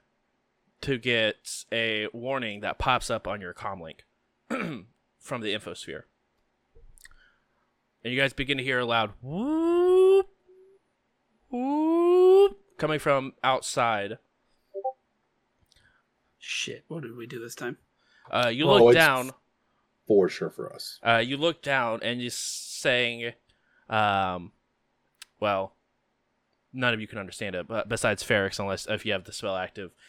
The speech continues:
Speaker 1: uh, which says that, uh, the planet is under attack.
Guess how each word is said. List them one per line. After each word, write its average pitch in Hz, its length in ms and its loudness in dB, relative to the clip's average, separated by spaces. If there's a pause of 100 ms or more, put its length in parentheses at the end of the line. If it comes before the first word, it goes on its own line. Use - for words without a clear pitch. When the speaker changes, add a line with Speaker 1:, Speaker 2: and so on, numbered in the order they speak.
(220)
Speaker 1:
uh, 131 160 4
which 147 200 2
says 156 380 4
that, - 720 2
uh, 104 440 4
the 120 120 -6
planet 127 320 -2
is 107 100 -6
under 98 200 -4
attack. 87 320 -12